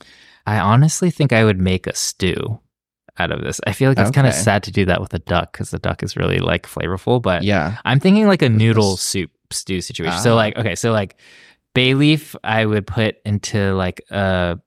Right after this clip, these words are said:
Speaker 1: stock with, like, soy sauce and ginger and maybe some star anise
Speaker 2: Yeah.
Speaker 1: and, um, like, really classic Taiwanese, like, beef noodle soup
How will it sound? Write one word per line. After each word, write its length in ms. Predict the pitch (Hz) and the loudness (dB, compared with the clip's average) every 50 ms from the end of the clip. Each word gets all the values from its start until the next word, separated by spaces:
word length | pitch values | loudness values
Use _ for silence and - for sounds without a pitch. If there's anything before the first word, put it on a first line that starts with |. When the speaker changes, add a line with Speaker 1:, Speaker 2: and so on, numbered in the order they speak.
| _ | _
Speaker 1:
stock 540 | - - - - - 101 90 85 80 - - - - - _ _ _ | -4 -2 -2 2 2 4 4 2 0 -2 -8 -16 -18 -20 _ _ _
with, 280 | - 95 87 85 - - | -2 -2 -2 -2 -4 -4
like, 280 | 92 85 85 80 - | -2 -2 -2 -2 -4
soy 260 | - - - 139 127 123 | -4 0 2 4 4 4
sauce 460 | - - 120 113 113 113 110 - - | 4 2 4 4 4 4 2 0 0
and 200 | 98 92 95 90 | 0 0 0 -2
ginger 920 | - - 101 101 104 104 101 95 101 101 101 101 101 101 101 98 98 95 - _ _ - - - _ _ _ _ | -2 0 2 2 4 2 2 2 4 4 4 4 4 4 4 2 0 -2 -4 _ _ -20 -20 -20 _ _ _ _
and 120 | 104 92 90 | -2 0 2
maybe 200 | 90 92 95 92 | 2 2 2 0
some 220 | - - 98 92 | 0 0 -2 -2
star 800 | - - - - - 95 90 90 90 92 90 90 92 95 101 110 143 - _ - _ | -2 -4 -10 -2 0 0 2 2 2 2 2 2 2 0 -2 -4 -8 -12 _ -6 _
anise 720 | 107 98 95 95 92 95 92 90 90 - - - - - - | 0 2 4 4 4 4 4 2 0 -2 -4 -6 -8 -8 -8
Speaker 2:
Yeah. 260 | - 92 92 95 95 92 | -4 -2 0 0 2 2
Speaker 1:
and, 580 | 90 90 87 87 85 85 85 85 82 82 82 - - - - - - | 2 0 0 2 0 0 0 0 -2 -2 -4 -4 -6 -6 -8 -6 -4
um, 360 | 90 87 82 80 80 82 87 | -2 -2 0 0 0 -2 -2
like, 180 | 92 90 90 - | -2 -4 -2 0
really 220 | 110 113 123 139 | 2 4 4 4
classic 540 | 127 - - - 101 90 90 - - 85 - | 2 0 -2 -2 0 0 0 0 -2 -4 -6
Taiwanese, 720 | - - 98 98 95 92 90 90 90 90 87 87 82 - | -4 -2 0 2 2 2 2 2 2 2 2 0 0 -2
like, 200 | 85 85 - _ - | -4 -4 -6 _ -6
beef 220 | 90 85 - - | -6 -6 -4 -2
noodle 300 | 95 92 90 87 92 90 | 0 0 2 2 2 2
soup 320 | - - - 92 95 90 | 2 0 -2 -2 -2 -2